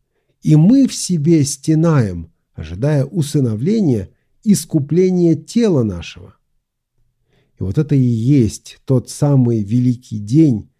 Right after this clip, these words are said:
который грядет. Земля освободится, наконец,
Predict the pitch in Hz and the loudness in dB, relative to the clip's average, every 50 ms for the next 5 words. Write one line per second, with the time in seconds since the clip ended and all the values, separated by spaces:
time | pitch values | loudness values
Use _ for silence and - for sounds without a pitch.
0 | _ _ _ 85 76 - - - 85 85 82 92 104 107 113 120 131 123 131 156 | _ _ _ -14 -12 -12 -12 -14 -12 -12 -12 -12 -6 -2 0 0 2 2 2 0
1 | 127 87 - _ _ _ _ _ _ _ _ _ _ _ _ _ _ _ _ _ | 0 -2 -6 _ _ _ _ _ _ _ _ _ _ _ _ _ _ _ _ _
2 | - 113 104 120 175 190 190 185 180 190 196 202 202 180 143 147 143 139 - - | -8 -6 0 2 4 4 4 2 0 0 -2 -2 -2 -2 -2 -2 -4 -4 -4 -4
3 | 165 147 147 160 165 175 208 202 - - - 143 139 139 131 143 143 160 175 180 | -2 -2 0 -2 0 0 0 0 0 -2 -2 -2 0 0 -2 -2 -2 -2 0 -2
4 | 165 - - | -2 -6 -10